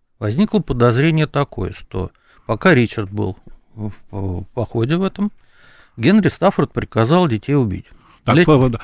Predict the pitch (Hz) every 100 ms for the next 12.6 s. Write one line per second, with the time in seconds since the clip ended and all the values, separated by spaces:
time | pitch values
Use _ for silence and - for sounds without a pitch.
0 | - - 98 113 139 101 95 98 123 151
1 | 104 123 107 117 - - - 135 127 120
2 | 135 113 95 120 120 95 113 107 - -
3 | 156 262 294 - - 113 113 95 - 101
4 | 104 95 - 107 135 101 - - - -
5 | - 117 127 110 101 - 104 - 120 104
6 | 104 131 139 104 - 90 101 98 131 -
7 | 87 - - - 135 127 92 90 - 101
8 | 104 117 113 107 - 98 - - - -
9 | 143 123 165 156 143 - - _ 131 131
10 | 135 143 - 139 135 143 110 - - -
11 | 120 123 110 135 160 190 277 302 - 139
12 | 185 208 147 208 254